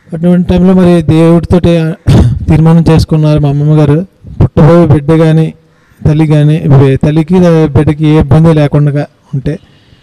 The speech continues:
"అక్క బిడ్డను మీ సన్నిధిలో పెంచుతాను" అనేసి మరి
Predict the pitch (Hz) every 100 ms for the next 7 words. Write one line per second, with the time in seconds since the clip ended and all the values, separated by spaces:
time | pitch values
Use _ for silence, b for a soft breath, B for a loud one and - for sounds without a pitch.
0 | b b _ _ _ _ 143 - 139 143
1 | 143 170 170 151 151 156 160 170 156 143
2 | - 151 151 190 - _ _ - 143 147
3 | 143 151 147 139 135